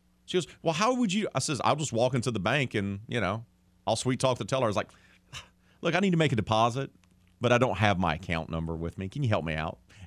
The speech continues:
And I give her my license, and she helps me out every single time. Every single time. So why do I need to remember the pa-, why do I need to remember that number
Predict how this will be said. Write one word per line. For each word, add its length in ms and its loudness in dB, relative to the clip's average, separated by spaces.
And 100 4
I 60 4
give 140 0
her 80 4
my 120 4
license, 480 0
and 120 -4
she 140 -6
helps 240 -6
me 120 -6
out 240 -12
every 260 2
single 280 -2
time. 260 -12
Every 340 6
single 300 2
time. 280 -4
So 160 2
why 240 6
do 100 6
I 120 8
need 140 6
to 40 6
remember 720 6
the 80 2
pa-, 380 6
why 280 6
do 160 4
I 100 6
need 120 4
to 80 4
remember 500 4
that 180 2
number 500 4